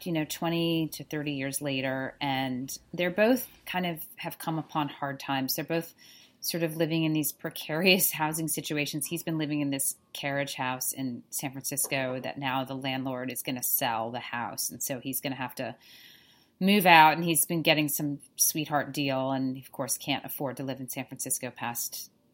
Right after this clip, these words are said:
you know, he, he will never be able to live as well as he's been living at the rent he's been paying. Meanwhile, she has gotten divorced, and her house is about to be sold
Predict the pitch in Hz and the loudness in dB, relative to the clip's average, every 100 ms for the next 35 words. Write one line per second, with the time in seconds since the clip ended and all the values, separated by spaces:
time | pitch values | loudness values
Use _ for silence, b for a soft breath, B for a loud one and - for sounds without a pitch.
0 | - - 156 127 123 - _ - - - | -20 -8 -4 -4 -6 -12 _ -14 -14 -14
1 | _ _ _ _ - - - - - 185 | _ _ _ _ -12 -12 -14 -10 -4 0
2 | 190 202 190 185 175 165 156 147 139 151 | 4 4 4 4 2 2 2 2 0 -4
3 | - 165 156 147 139 147 135 131 135 131 | -4 -2 2 4 2 -2 -4 -4 -4 -4
4 | 127 123 120 - 147 135 123 123 - 131 | -6 -8 -8 -6 -6 -6 -6 -6 -6 -8
5 | - 117 110 80 - - B B B B | -8 -8 -8 -8 -12 -18 B B B B
6 | B - 170 196 180 160 - 254 247 - | B -8 -2 4 6 6 4 4 4 6
7 | 170 156 151 143 139 143 - 143 143 147 | 6 6 2 -2 0 0 -2 -4 -4 0
8 | 147 143 - - - 143 131 - - 151 | 2 2 0 -4 -4 -6 -4 -6 -4 0
9 | 135 - - - - 156 113 127 147 | 0 -2 -6 -2 0 2 0 -4 -10